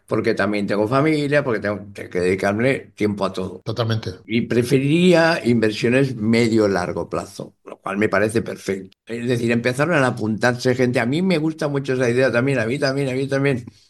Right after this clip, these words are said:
Speaker 1: Bien, hemos creado un canal, porque yo lo que no voy a hacer es decirle, "No, invierte en largo plazo en esto, esto, esto, esto y esto".
Speaker 2: Ya está. Y dos duros, ¿no?
Speaker 1: Y se acabó. No, no, no, no, no.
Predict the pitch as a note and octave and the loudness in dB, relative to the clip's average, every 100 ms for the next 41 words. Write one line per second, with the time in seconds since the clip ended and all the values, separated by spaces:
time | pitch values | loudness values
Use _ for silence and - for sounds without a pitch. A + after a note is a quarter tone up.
0 | _ _ _ _ - D3 F3 F3+ C#3 D3+ | _ _ _ _ 2 6 6 4 2 2
1 | - G2+ F#2+ G2+ F#2 F#2+ F#2+ - _ _ | 2 0 0 -2 -4 -4 -6 -6 _ _
2 | - _ - G2 F#2+ G#2+ G2+ - F#2+ F#2 | -20 _ -4 -2 2 0 0 -2 -2 -2
3 | F2+ G2+ F#2+ G2+ G2+ F#2+ G2+ G#2 G2+ A#2 | -2 -2 0 0 0 2 2 2 2 4
4 | A#2 A2+ - F#2 F#2+ G#2 F#2+ F#2 F#2 G2+ | 4 0 -6 -4 -2 -2 -2 -2 0 0
5 | G2 F#2 A2+ A#2 C3+ C3+ C3 B2 C#3 C3+ | 0 2 0 2 2 4 2 2 2 2
6 | B2+ A#2+ A2+ - A2+ C3 B2+ G#2+ - A#2 | 2 2 0 -2 0 0 0 -4 0 0
7 | G#2+ G2+ D#2 A2 A#2 E2 G#2 F3 - G#3 | 0 -4 -2 -2 -2 -4 -4 -4 -4 -2
8 | F2 - _ _ _ _ D#3 C#3 C#3+ G#2+ | -2 -6 _ _ _ _ 0 2 0 -2
9 | - B2+ - - E3 E3+ G3+ F3 D3+ F3+ | -4 -6 -6 -2 6 8 10 8 6 6
10 | D3 D3 A3 B3+ - - B2+ C#3 C#3 C#3+ | 6 6 4 4 -4 -4 0 2 2 0
11 | B2+ C3+ C#3+ G#2 G2+ C3 C3+ - - G#2 | 2 2 2 -2 -2 0 0 0 -2 -4
12 | G#2+ G#2+ G#2+ G#2 G2+ G2+ G#2 F#2+ | -2 0 0 0 0 0 -2 -4